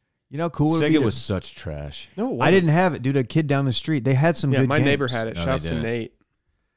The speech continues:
Speaker 2: They had Sonic, and that was it.
Speaker 1: Dude, shut up, man. You
Speaker 2: Shut
Speaker 1: probably had
Speaker 2: up, bitch.
Speaker 1: GameCube, you bitch.
Speaker 2: <laughs> I had all the Nintendos, man.
Speaker 3: Did you have a Dreamcast, you fucking loser?
Speaker 2: No.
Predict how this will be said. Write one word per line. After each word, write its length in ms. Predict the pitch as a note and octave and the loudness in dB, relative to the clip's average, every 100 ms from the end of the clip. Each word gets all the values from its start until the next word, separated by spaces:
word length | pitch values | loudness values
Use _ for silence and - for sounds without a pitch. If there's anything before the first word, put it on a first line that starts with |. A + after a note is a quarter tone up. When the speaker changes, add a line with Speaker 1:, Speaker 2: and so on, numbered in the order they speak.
| _ _ _ _ _ _ _ _ _ _ | _ _ _ _ _ _ _ _ _ _
Speaker 2:
They 80 | G#2+ | -6
had 160 | A2+ | -4
Sonic, 460 | - - F2+ E2 D2+ | -4 -4 -4 -4 -6
and 100 | D#2+ | -10
that 100 | D2 | -10
was 160 | C#2 D#2 | -12 -14
it. 200 | B1+ - _ _ | -16 -18 _ _
Speaker 1:
Dude, 160 | C#3 B2+ | -12 -10
shut 260 | - E3+ _ | -10 -12 _
up, 320 | A2+ B2 - | -8 -8 -8
man. 300 | A#2+ A#2+ B2 | -16 -12 -8
You 80 | C#3 | -6
Speaker 2:
Shut 80 | D3+ | 0
Speaker 1:
probably 160 | F3+ | 2
had 80 | C#3+ | 2
Speaker 2:
up, 80 | G2+ | 2
bitch. 280 | A2+ A#2 B2+ | 0 0 -2
Speaker 1:
GameCube, 340 | - G2+ F#2+ | -6 -8 -8
you 40 | - | -14
bitch. 420 | - F#2+ A2+ - _ - - - | -14 -12 -12 -14 _ -20 -18 -10
Speaker 2:
<laughs> 1700 | - C#3 - - A#2 _ A2 _ _ _ _ _ - - - _ _ | -8 -8 -8 -10 -12 _ -20 _ _ _ _ _ -20 -20 -20 _ _
I 100 | - | -6
had 100 | B2 | -2
all 100 | A#2 | 0
the 80 | G#2 | 0
Nintendos, 580 | G2 F2 - F2+ D2+ C2 | -2 -4 -4 -4 -6 -10
man. 220 | D#2 D2 E2 _ _ _ _ _ _ _ _ _ - | -12 -12 -16 _ _ _ _ _ _ _ _ _ -12
Speaker 3:
Did 100 | B2+ | -6
you 100 | D3 | -4
have 100 | A#2 | -4
a 20 | |
Dreamcast, 600 | A#2 A#2+ B2+ C3 C3+ C3+ | -6 -8 -8 -10 -10 -12
you 80 | C3 | -16
fucking 360 | C#3 B2+ C#3 | -18 -16 -12
loser? 380 | C3+ C3+ C#3 D3 _ _ D#2 | -8 -10 -10 -14 _ _ -20
Speaker 2:
No. 240 | - D#2+ | -12 -12